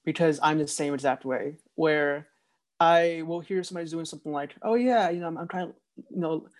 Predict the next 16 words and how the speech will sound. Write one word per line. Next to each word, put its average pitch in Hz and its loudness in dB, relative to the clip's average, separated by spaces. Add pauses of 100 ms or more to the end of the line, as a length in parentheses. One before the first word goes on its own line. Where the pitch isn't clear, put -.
(200)
looking 175 -2
for 165 -8
someone 160 -4
to 160 -4
do 151 -2
this," 175 0
or, 147 0
you 143 -2
know, 139 -4
"I 139 -2
believe 147 -4
in 139 -6
that." 165 2 (420)
And 165 2 (280)
I 170 6
won't 165 -2